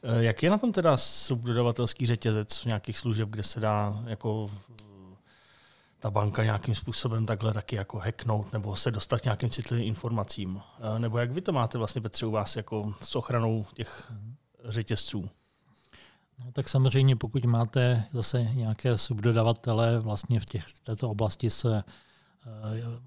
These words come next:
Speaker 2: bavíme už o nějakém outsourcingu těch třeba I T činností, tak, eh, tak tady samozřejmě zase je důležitý prostě vědět, s kým tu spolupráci navazujete, jak důvěryhodný ten subjekt je a samozřejmě jsou tam zase nějaká omezení, která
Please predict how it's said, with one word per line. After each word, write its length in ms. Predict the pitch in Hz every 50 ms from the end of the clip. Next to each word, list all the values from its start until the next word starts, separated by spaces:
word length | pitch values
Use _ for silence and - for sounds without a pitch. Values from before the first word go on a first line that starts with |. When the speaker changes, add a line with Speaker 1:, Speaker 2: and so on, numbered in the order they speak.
| _ _ _ _ _ _
Speaker 2:
bavíme 420 | - 123 110 107 113 110 107 113 113
už 200 | 117 110 - -
o 140 | 120 113
nějakém 380 | 110 107 104 98 - 127 117 117
outsourcingu 760 | - 110 110 107 - - 123 104 - - - 113 113 104 107
těch 340 | 101 127 113 98 - - -
třeba 360 | - - - 107 113 110 110
I 80 | 104
T 160 | 98 - 120 104
činností, 640 | - - 107 104 104 101 - - - 120 107 107 - - - - _ _ _ _ _ _ _ _
tak, 300 | - 113 101 - - -
eh, 40 | 110 107 107 104 104 104 104 101
tak 180 | - 107 -
tady 200 | - - 104 101
samozřejmě 480 | - - 107 110 104 - 110 110 110 110
zase 380 | 107 98 - - 120 107 101 -
je 120 | 143 113
důležitý 480 | 104 104 101 104 98 95 107 - 113 110
prostě 320 | - 107 98 - - 120
vědět, 480 | 107 107 104 104 101 107 104 101 - - -
s 100 | - -
kým 200 | - 117 98 101
tu 120 | - -
spolupráci 600 | - - - 110 104 98 - 101 98 - - 113
navazujete, 800 | 110 104 101 104 101 98 107 104 101 98 92 - 104 101 107 135
jak 200 | 139 110 98 101
důvěryhodný 600 | 101 101 98 101 101 101 95 101 104 104 101 101
ten 160 | - 110 101
subjekt 480 | - - 113 101 107 104 98 _ - 113
je 200 | 104 101 107 120
a 120 | 117 95
samozřejmě 500 | - - 107 101 101 98 104 98 104 98
jsou 160 | - - 104
tam 200 | 95 - 107 104
zase 240 | 98 101 - - 117
nějaká 380 | 107 101 98 98 95 - 113 107
omezení, 560 | 107 98 101 101 95 95 107 101 101 101 101
která 380 | - - 120 104 104 104 104